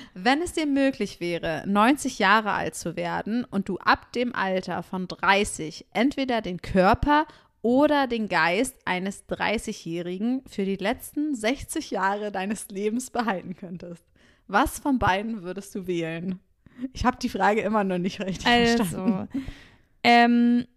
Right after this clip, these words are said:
Speaker 2: entweder du bist neunzig Jahre alt und bist im Kopf dreißig.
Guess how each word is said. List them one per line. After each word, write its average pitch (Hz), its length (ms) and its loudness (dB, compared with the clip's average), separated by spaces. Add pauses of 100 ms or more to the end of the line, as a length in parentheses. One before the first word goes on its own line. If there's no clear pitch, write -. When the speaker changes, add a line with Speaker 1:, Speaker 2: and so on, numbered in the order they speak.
(360)
Speaker 2:
entweder 311 640 2
du 277 140 -8
bist 240 280 -2
neunzig 220 460 0
Jahre 196 380 -2
alt 269 480 0
und 240 200 0
bist 254 300 -4
im 220 200 -4
Kopf - 360 -6 (360)
dreißig. 208 1000 -2